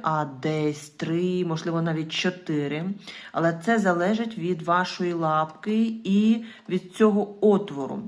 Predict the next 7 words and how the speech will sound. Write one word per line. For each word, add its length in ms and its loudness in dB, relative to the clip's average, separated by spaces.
Тому 240 4
що 180 -2
в 80 -6
мене 380 0
тут 420 -6
сім 640 4
міліметрів. 840 -4